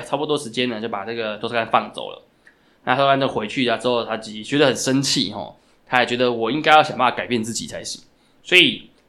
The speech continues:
后面我们在下一集也会稍微提到托萨干他如何改变自己，哦，这个，那一段非常重要。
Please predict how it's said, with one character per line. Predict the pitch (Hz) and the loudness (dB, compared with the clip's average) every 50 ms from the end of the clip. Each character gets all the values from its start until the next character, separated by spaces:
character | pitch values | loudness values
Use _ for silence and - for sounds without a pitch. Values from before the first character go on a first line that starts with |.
| _ _ | _ _
后 | - - 190 180 | 4 6 6 8
面 | 180 202 180 139 | 8 6 4 4
我 | 117 | 2
们 | 107 107 107 107 | 0 -2 -2 0
在 | 127 127 123 | 2 2 0
下 | 120 - 147 131 123 120 120 | 2 4 4 6 6 6 4
一 | 120 117 | 2 -2
集 | 117 - - - 101 95 92 | -6 -10 -12 -12 -12 -12 -10
也 | 95 | -6
会 | 110 113 | -4 0
稍 | 113 117 113 | 2 2 2
微 | 107 | 2
提 | 107 - | -2 -6
到 | 98 113 107 | -6 -6 -4
托 | 104 117 107 | -4 -4 -4
萨 | - | -4
干 | 110 104 | -4 -4
他 | 101 107 104 104 - - 101 | -2 -6 -6 -6 -8 -14 -10
如 | 101 110 | -8 -2
何 | 110 117 | 0 0
改 | 117 110 98 95 | 0 -2 -4 -8
变 | 104 104 101 98 | -8 -8 -8 -8
自 | 104 98 | -12 -12
己， | - - - - _ | -12 -14 -16 -16 _
哦， | - 87 90 | -18 -16 -10
这 | - 110 113 | -10 -10 -10
个， | 104 110 | -8 -8
那 | 120 117 | -6 -4
一 | 117 110 | -4 -4
段 | 117 107 | -4 -6
非 | - 104 | -6 -10
常 | 90 95 - | -14 -14 -16
重 | - 78 - | -18 -18 -16
要。 | 71 | -18